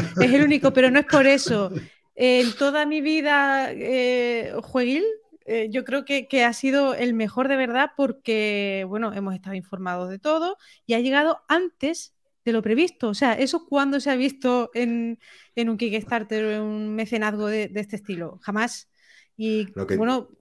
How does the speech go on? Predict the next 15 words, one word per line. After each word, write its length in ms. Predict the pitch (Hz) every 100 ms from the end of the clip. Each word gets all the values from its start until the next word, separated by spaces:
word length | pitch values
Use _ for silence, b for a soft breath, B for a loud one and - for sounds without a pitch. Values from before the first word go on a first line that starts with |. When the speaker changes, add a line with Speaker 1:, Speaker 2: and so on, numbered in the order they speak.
| - -
Speaker 1:
fue 300 | - 226 208
muy, 1000 | 214 220 220 214 208 202 190 185 196 202 _
o 40 |
sea, 280 | - 202 202 - _ _
que, 260 | 175 160
que 120 | 165
fue 160 | 160 180
todo 260 | 180 175 180
muy 180 | 175
bien 260 | 170 190 254
y, 420 | 262 240 220 196
y 140 | 180 190
sin 160 | 196
ningún 220 | 185 185 175
problema. 480 | 170 190 208 165